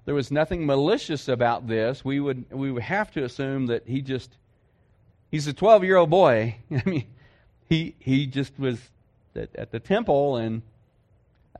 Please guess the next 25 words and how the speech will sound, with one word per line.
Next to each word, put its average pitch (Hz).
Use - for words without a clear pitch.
looked 131
up 180
and 135
everybody's 143
gone. 131
That 120
happens 131
to -
me 139
at -
the 131
grocery 131
store 113
all 123
the 120
time, 92
except 113
he 123
didn't 127
have 117
a 107
phone 113
to 104
text. -
So 139